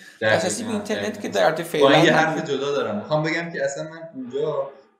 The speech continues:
Speaker 1: تا چند سالگی همین شغلی که بعداً داشتم، اون ندیده بودم کسی که همین شغلی داشته باشه. تو محیطمون کسی نبود که مثلاً مهندس نرم افزار بوده باشه و هر روز ما بریم.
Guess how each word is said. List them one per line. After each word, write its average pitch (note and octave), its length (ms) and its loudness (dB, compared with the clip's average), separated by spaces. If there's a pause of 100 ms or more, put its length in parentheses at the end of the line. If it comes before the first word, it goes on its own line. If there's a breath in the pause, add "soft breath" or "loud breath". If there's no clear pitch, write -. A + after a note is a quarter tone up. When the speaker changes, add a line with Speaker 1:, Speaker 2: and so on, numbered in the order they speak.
Speaker 1:
تا B2 100 -6
چند C3 320 -6
سالگی C3 640 -8
همین C#3 220 -8
شغلی C#3+ 420 -8
که C#3 60 -14
بعداً A#2+ 380 0
داشتم، - 280 -14
اون D3+ 300 -8
ندیده D#3 240 2
بودم G#2+ 280 -8
کسی A2 240 -14
که G#2+ 100 -12
همین G#2+ 160 -16
شغلی G#2+ 320 -4
داشته F#2+ 260 -14
باشه. A#2 420 -14
تو D3 80 -6
محیطمون D#3+ 580 -4
کسی F#3 280 -2
نبود F#3+ 320 -4
که G#2+ 60 -12
مثلاً G#2 240 -12
مهندس B2 460 -6
نرم C#3+ 240 -4
افزار C3+ 280 -4
بوده E3 160 -4
باشه C3 240 -6
و - 20 -8
هر B2+ 160 0
روز C#3 140 -6
ما D3 120 -6
بریم. C3+ 340 -6